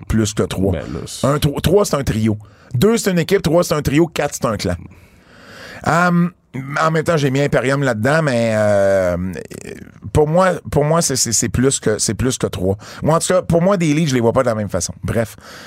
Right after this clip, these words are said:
Speaker 1: J'aime Judgment Day en ce moment. Je trouve que c'est, c'est bon ce qu'ils
Speaker 2: Ouais.
Speaker 1: font, puis j'aurais pas pensé ça au début.
Speaker 2: Moi, je suis
Speaker 1: J'aurais pas
Speaker 2: high sur
Speaker 1: pensé ça au
Speaker 2: Dom Dom,
Speaker 1: début.
Speaker 2: puis moi, j'étais high là-dessus depuis le début.
Speaker 1: Euh, oui,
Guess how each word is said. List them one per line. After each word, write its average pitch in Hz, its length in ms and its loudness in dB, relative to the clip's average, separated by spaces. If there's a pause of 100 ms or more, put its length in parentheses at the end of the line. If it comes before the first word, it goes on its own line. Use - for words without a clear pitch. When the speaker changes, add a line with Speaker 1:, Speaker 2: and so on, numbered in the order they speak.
(1200)
Speaker 1:
J'aime 165 360 2
Judgment 117 320 0
Day 110 120 0
en 117 100 0
ce - 100 -4
moment. 101 200 0 (120)
Je - 100 -10
trouve 123 180 -2
que 110 120 -2
c'est, 101 240 0
c'est 98 220 0
bon 127 300 0
ce - 100 -4
qu'ils 311 120 -2
Speaker 2:
Ouais. - 80 4
Speaker 1:
font, 160 60 2
puis - 100 -2
j'aurais 120 240 2
pas 151 180 2
pensé 143 460 0
ça 151 180 2
au 139 100 0
début. 104 380 -2 (640)
Speaker 2:
Moi, - 120 -4
je 87 60 -2
suis 107 80 4
Speaker 1:
J'aurais 110 140 2
pas - 80 4
Speaker 2:
high - 40 -4
sur 123 100 0
Speaker 1:
pensé 117 160 0
ça 117 120 0
au - 40 2
Speaker 2:
Dom 113 60 2
Dom, 135 220 2
Speaker 1:
début. 127 100 -4
Speaker 2:
puis 107 100 -10
moi, 135 120 0
j'étais 135 160 -2
high 135 240 0
là-dessus 147 280 -2
depuis 151 220 0
le 156 60 0
début. 160 260 2 (600)
Speaker 1:
Euh, 98 260 2
oui, 135 220 0